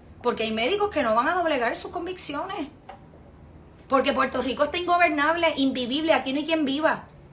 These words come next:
con tanta estupidez que se inventan. Y yo quiero que esas cosas el pueblo las comprenda.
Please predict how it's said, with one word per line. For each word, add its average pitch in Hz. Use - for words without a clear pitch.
con 233
tanta 247
estupidez 294
que 302
se 302
inventan. 233
Y 247
yo 294
quiero 359
que 277
esas 320
cosas 339
el 208
pueblo 254
las 240
comprenda. 233